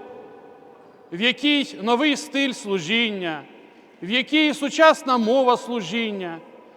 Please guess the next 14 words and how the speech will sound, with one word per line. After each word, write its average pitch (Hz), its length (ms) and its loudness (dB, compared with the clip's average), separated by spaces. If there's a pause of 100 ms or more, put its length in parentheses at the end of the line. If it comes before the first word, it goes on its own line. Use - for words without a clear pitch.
(220)
в 175 80 -6
якій 302 320 2
немає 285 640 4 (280)
канонічних 277 640 2
моментів, 254 580 0
які 247 340 -2
є 226 180 2
в 208 120 -2
нашій 220 360 2
церкві, 180 600 -4 (840)
в 165 100 -8
якій 302 400 4
передосудним 269 920 4
являється 226 920 4